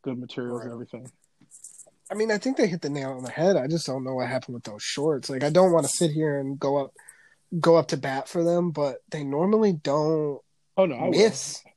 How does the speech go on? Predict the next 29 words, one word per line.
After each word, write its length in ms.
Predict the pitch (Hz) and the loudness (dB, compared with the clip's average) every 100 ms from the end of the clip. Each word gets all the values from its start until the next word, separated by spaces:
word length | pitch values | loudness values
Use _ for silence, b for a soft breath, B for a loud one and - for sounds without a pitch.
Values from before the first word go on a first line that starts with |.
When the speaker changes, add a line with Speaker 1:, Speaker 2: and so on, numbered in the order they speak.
| _ _ - | _ _ -12
Speaker 1:
No, 120 | 127 | -12
A 180 | 131 131 | -10 -6
L 80 | 143 | -4
D 160 | 139 127 | -4 -6
is 100 | 120 | -10
dope. 260 | 107 - _ _ _ _ _ _ _ - | -16 -18 _ _ _ _ _ _ _ -8
Speaker 2:
Yeah. 120 | 151 | -6
Speaker 1:
A 40 | |
L 60 | 156 | -4
D 140 | 147 | -4
is 140 | 147 139 | -6 -6
dope. 300 | 131 123 - | -10 -10 -8
A 180 | 143 156 | -6 -2
L 220 | 175 175 | 0 -2
D 720 | 147 131 131 120 123 123 123 117 | -4 -6 -6 -8 -8 -6 -6 -8
is 120 | - | -10
like 580 | 120 117 117 117 _ _ _ _ _ _ _ _ _ _ _ _ _ _ _ - | -10 -10 -10 -14 _ _ _ _ _ _ _ _ _ _ _ _ _ _ _ -12
a, 360 | 120 113 110 80 | -8 -6 -8 -10
I 40 | |
guess, 240 | 113 117 - | -12 -14 -14
European 1000 | 117 120 120 117 - 127 123 117 113 113 | -8 -6 -6 -6 -10 -10 -10 -10 -12 -14
type 340 | - 120 110 - | -10 -8 -8 -10
version 380 | 117 117 117 113 | -10 -10 -12 -14
of 160 | 123 120 | -16 -16
what 200 | - - | -18 -18
Kith 220 | - 120 - - - | -16 -16 -16 -20 -20
is. 200 | _ - _ _ _ _ _ - | _ -20 _ _ _ _ _ -12
Speaker 2:
Right. 260 | 120 98 | -8 -6
Speaker 1:
Um, 220 | 64 62 | -8 -12